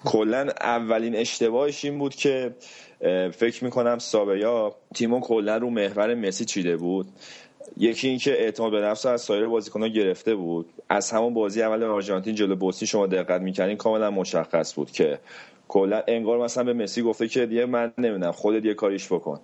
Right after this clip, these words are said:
یه جوری بازی رو در بیار. بازیکن‌ها تو واسه مسی منتظر بودن که مسی یه موج جدید حمله رو شروع کنه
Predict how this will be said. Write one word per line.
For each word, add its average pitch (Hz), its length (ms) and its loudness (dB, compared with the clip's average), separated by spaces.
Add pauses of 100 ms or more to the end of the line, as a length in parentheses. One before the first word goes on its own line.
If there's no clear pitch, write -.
(140)
یه 95 100 2
جوری 98 160 0
بازی 92 280 0
رو 90 60 0
در 87 240 0
بیار. 78 160 -2
بازیکن‌ها 98 480 0
تو - 300 -6
واسه 92 220 2
مسی 80 360 -2
منتظر 92 460 0
بودن 117 260 0
که 123 140 -2
مسی 101 440 0 (300)
یه 104 120 2
موج 101 240 -2
جدید 90 340 0
حمله 87 380 -2
رو 87 60 0
شروع 85 280 -4
کنه 78 320 -4